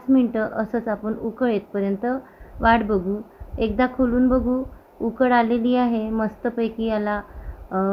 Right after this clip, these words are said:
वाफा आल्या आहेत, छान सुगंध येत आहे. याला खाली वर करू आणि आता याला असंच फुल गॅसवरती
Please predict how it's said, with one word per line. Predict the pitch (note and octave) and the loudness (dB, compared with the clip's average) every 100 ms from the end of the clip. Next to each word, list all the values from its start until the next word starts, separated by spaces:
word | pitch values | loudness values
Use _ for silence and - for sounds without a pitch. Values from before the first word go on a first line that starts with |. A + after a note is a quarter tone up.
| G3 | 2
वाफा | G#3+ G3 A3+ | 2 2 2
आल्या | A3 G#3+ G#3+ | 2 2 2
आहेत, | G#3+ G#3 G#3 - | 2 0 -2 -6
छान | G#3+ A3 | -4 -2
सुगंध | A#3 G#3+ G3+ A3 A3 | -2 -2 0 0 2
येत | A#3 A3+ | 0 0
आहे. | G#3 F#3+ F#3+ G3 | -2 -2 -4 -4
याला | G3+ G3+ G3+ | -4 -2 -4
खाली | G3+ G#3 G3+ | -2 -2 0
वर | G3 G#3+ | 0 -2
करू | G#3 A#3 G#3 G#3 - - - - - | -2 -2 -2 -4 -8 -20 -20 -16 -2
आणि | A#3 C4+ | 4 6
आता | C4+ C4+ B3+ | 4 2 2
याला | A#3+ G#3+ | 4 2
असंच | G3+ A#3 A3+ G3+ G3 - | 0 0 -2 -4 -6 -4
फुल | B3 B3 | 0 2
गॅसवरती | A#3+ G#3+ G3+ G3+ F3+ - A3+ | 2 2 0 -4 -4 -4 -6